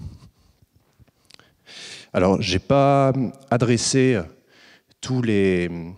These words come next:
toutes les difficultés du, du challenge dans ma solution. Euh, la solu-, la, le, la difficulté sur laquelle je me suis, euh, penché, c'était la diversité des amplitudes qu'on avait.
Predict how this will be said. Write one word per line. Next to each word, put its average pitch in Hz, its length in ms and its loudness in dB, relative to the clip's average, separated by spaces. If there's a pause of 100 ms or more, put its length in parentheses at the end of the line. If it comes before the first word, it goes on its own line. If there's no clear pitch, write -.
(520)
toutes - 180 -6
les 107 80 4
difficultés 113 560 -2
du, 87 420 -2
du 92 160 -4
challenge 98 340 0
dans 101 100 -2
ma 90 80 -4
solution. 123 520 -4 (680)
Euh, 98 540 0 (580)
la 98 340 0
solu-, 123 380 0
la, 90 360 -2
le, 85 520 -4
la 90 100 -8
difficulté 131 680 -4
sur - 160 -8
laquelle 98 180 -2
je 95 80 -6
me 98 60 -2
suis, 90 300 0
euh, 82 220 2
penché, 135 500 0 (520)
c'était 113 260 0
la 110 100 2
diversité 113 580 0
des 113 160 2
amplitudes 104 360 -2
qu'on 101 140 0
avait. 107 300 2